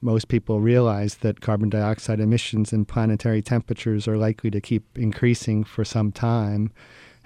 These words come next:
And while we would like to see those trends reverse, the, uh, potential for needing to do something extreme to reverse those trends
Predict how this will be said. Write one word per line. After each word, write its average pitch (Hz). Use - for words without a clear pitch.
And 107
while 107
we 110
would 123
like 123
to 127
see 117
those 110
trends 113
reverse, 120
the, 110
uh, 107
potential 120
for 110
needing 110
to 110
do 117
something 113
extreme 113
to 104
reverse 110
those 107
trends 101